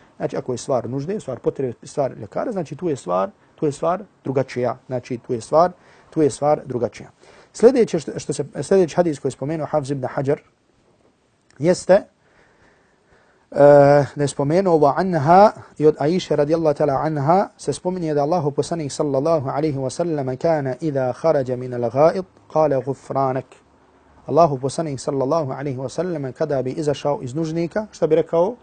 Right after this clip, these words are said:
„Gufranak.” Gufran je ovdje značenje oprosta. Međutim, gufranak, on je, oni koji poznaju arapski jezik, on je mensub,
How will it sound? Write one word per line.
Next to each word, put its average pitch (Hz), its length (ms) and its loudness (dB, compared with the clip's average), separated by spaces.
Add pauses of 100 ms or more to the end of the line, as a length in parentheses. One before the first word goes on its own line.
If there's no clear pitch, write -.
(560)
„Gufranak.” 135 640 -4 (100)
Gufran 185 640 0 (640)
je 139 60 2
ovdje 175 320 4 (400)
značenje 151 380 -2
oprosta. - 400 -10 (720)
Međutim, 143 580 -4
gufranak, 156 600 0 (260)
on 151 120 -8
je, 143 180 -6 (200)
oni 143 200 -8
koji 143 140 -2
poznaju 147 280 -2
arapski 143 280 -4
jezik, 170 200 -6
on 147 120 -8
je 139 40 -6
mensub, 143 420 -6